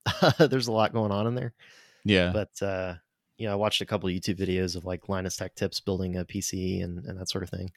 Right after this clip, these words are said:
Speaker 2: Yep.
Speaker 1: So, um, that was helpful. Uh, I was just terrified of, like, blowing a component with static electricity for
Speaker 2: Did you
Speaker 1: most of my life.
Speaker 2: buy gloves or one of those wristbands or anything like
Speaker 1: No,
Speaker 2: that?
Speaker 1: what I ended up doing was, uh,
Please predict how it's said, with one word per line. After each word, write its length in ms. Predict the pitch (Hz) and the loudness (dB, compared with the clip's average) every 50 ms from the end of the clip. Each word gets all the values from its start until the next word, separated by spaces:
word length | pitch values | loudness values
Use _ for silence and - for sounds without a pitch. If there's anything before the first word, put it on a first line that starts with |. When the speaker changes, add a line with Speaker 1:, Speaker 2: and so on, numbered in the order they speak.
| _ _ - | _ _ 2
Speaker 2:
Yep. 220 | 131 143 - - _ _ _ _ - | 2 2 2 0 _ _ _ _ -6
Speaker 1:
So, 400 | - - - - 98 95 92 92 | -2 -2 0 2 0 0 0 0
um, 380 | 92 92 90 87 87 85 82 _ _ _ _ _ - | 0 0 0 -2 -4 -6 -10 _ _ _ _ _ 2
that 80 | 120 | 4
was 120 | 113 104 - | 4 4 4
helpful. 420 | 117 107 - - 107 107 98 - _ _ _ _ _ _ _ _ _ _ _ _ _ _ _ _ _ _ _ _ _ - | 2 2 2 0 -4 -4 -4 -4 _ _ _ _ _ _ _ _ _ _ _ _ _ _ _ _ _ _ _ _ _ -6
Uh, 360 | 104 95 92 92 90 90 87 - _ _ _ _ _ _ _ _ _ _ _ _ _ - - | -4 -2 -2 -2 -2 -4 -6 -8 _ _ _ _ _ _ _ _ _ _ _ _ _ 0 2
I 60 | 127 | 4
was 80 | 127 123 | 4 4
just 160 | 117 - - | 2 0 0
terrified 380 | 117 104 101 - - 98 95 | 0 -2 -2 0 -2 -2 -2
of, 100 | 95 87 | -2 -4
like, 240 | 90 92 90 87 _ _ _ - | -4 -4 -4 -6 _ _ _ 0
blowing 280 | 110 101 98 98 95 | 2 2 2 2 0
a 60 | 92 | -2
component 380 | - - 95 - 107 92 98 - | -4 -4 -4 -2 -2 -2 -2 -2
with 100 | - - | -4 -4
static 300 | - - 98 92 92 - | -6 -6 -6 -6 -6 -6
electricity 520 | 95 92 - - 101 92 - - 101 98 | -6 -6 -4 -6 -6 -4 -4 -4 -4 -4
for 360 | 92 - - 101 95 95 90 - _ _ _ _ _ _ - 117 - - - - | -4 -4 -6 -6 -6 -6 -8 -12 _ _ _ _ _ _ -16 -16 -16 -16 -8 0
Speaker 2:
Did 140 | - 120 113 | 2 2 4
you 140 | 110 107 101 | 4 4 4
Speaker 1:
most 140 | 101 98 95 | 4 2 2
of 40 | 101 | 0
my 80 | 101 | 0
life. 220 | 101 101 101 107 104 | 2 4 6 6 6
Speaker 2:
buy 80 | 104 | 6
gloves 560 | 98 95 104 98 98 101 104 104 104 101 101 | 6 6 6 6 8 8 6 4 2 0 2
or 320 | 104 101 98 92 92 98 98 | 2 4 4 4 2 2 2
one 120 | 98 98 | 2 2
of 80 | 98 95 | 2 4
those 200 | 95 95 90 87 | 4 2 2 2
wristbands 680 | 92 92 95 95 - - 101 101 101 104 104 104 107 107 | 0 0 0 0 0 2 2 4 4 4 4 2 2 0
or 300 | 107 104 104 104 104 101 90 - _ _ - | 0 0 0 0 0 -2 -4 -6 _ _ -4
anything 380 | 98 101 101 101 104 107 107 107 | 0 0 2 2 2 2 2 2
like 100 | 107 131 | 4 6
Speaker 1:
No, 200 | 139 139 139 127 | 8 8 8 8
Speaker 2:
that? 20 | 117 | 8
Speaker 1:
what 120 | 120 123 | 8 6
I 40 | 135 | 6
ended 160 | 139 139 139 | 6 6 4
up 100 | 120 98 | 2 2
doing 280 | - 120 120 120 113 107 | 2 2 2 4 4 4
was, 240 | 104 101 92 87 98 | 2 2 2 2 2
uh, 380 | 98 98 95 92 92 92 87 | 2 2 2 0 -2 -4 -6